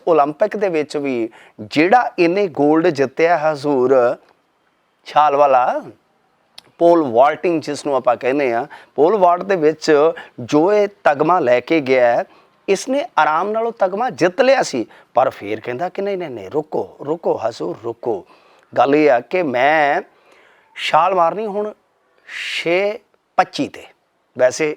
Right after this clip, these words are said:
ਛੇ ਦਸ ਮੀਟਰ ਦੀ ਛਾਲ ਮਾਰ ਕੇ ਸੋਹਣ ਤਗਮਾ ਫੁੰਡ ਲਿਆ। ਕਹਿੰਦਾ ਕਿ "ਇਹਨੂੰ ਵਧਾ ਦਿਓ, ਆਪਾਂ ਨੂੰ ਫੇਰ ਆਏਗਾ।" ਅੱਛਾ, ਉਹਨਾਂ ਨੇ ਚੱਕ ਕੇ ਸਵਾ ਛੇ ਮੀਟਰ 'ਤੇ ਕਰ ਦਿੱਤਾ। ਸਵਾ ਛੇ ਮੀਟਰ, ਸਵਾ ਛੇ ਫੁੱਟ ਨਹੀਂ,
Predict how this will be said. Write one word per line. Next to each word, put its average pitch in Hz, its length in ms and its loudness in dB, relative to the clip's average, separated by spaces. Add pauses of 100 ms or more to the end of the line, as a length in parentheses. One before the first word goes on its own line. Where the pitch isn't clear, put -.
ਛੇ 139 300 -2
ਦਸ 135 320 0
ਮੀਟਰ 120 300 -6
ਦੀ 135 140 -4
ਛਾਲ 117 300 0
ਮਾਰ 113 220 0
ਕੇ 165 340 -6 (280)
ਸੋਹਣ 185 400 0
ਤਗਮਾ 131 360 0
ਫੁੰਡ 113 260 -6
ਲਿਆ। 165 320 2 (440)
ਕਹਿੰਦਾ 226 260 0
ਕਿ 247 100 -6
"ਇਹਨੂੰ 233 120 -2
ਵਧਾ 170 260 0
ਦਿਓ, 95 200 -14 (1200)
ਆਪਾਂ 160 180 0
ਨੂੰ 208 100 -2
ਫੇਰ 254 200 0
ਆਏਗਾ।" 107 380 -6 (840)
ਅੱਛਾ, 180 140 2
ਉਹਨਾਂ 196 200 2
ਨੇ 233 80 2
ਚੱਕ 202 280 0
ਕੇ 151 460 0
ਸਵਾ 143 380 -2
ਛੇ 151 260 -4
ਮੀਟਰ 123 300 -6
'ਤੇ 113 160 -12
ਕਰ 107 180 -10
ਦਿੱਤਾ। 175 240 -8
ਸਵਾ 160 340 0
ਛੇ 180 220 -4
ਮੀਟਰ, 156 280 -4
ਸਵਾ 151 260 2
ਛੇ 185 180 -4
ਫੁੱਟ 160 320 0
ਨਹੀਂ, 175 360 0